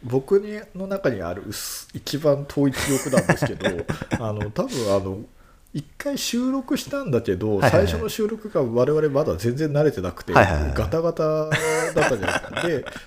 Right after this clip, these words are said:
Speaker 1: それを元に多分テキスト化したっていう経緯があった気がするんですよね。
Speaker 2: あー、多分そんな気がしますね。
Speaker 1: う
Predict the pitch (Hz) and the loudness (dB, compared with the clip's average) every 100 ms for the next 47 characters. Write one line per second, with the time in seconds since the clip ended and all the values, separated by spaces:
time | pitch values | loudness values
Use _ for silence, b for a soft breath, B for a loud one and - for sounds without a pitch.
0 | - 208 262 254 247 294 339 156 135 135 | -2 2 2 2 0 2 4 4 2 2
1 | 139 127 110 95 92 123 117 120 127 127 | 6 6 6 0 0 0 2 2 2 4
2 | 120 - 135 127 101 90 123 110 92 - | 6 8 8 8 0 2 2 4 2 -4
3 | 135 - - 101 80 - - 143 135 117 | -6 -8 -4 -4 -4 -10 2 8 8 8
4 | 92 95 82 175 120 95 104 107 - 90 | 4 -6 2 4 4 4 2 2 2 -2
5 | 104 90 90 120 | 0 -2 -2 -2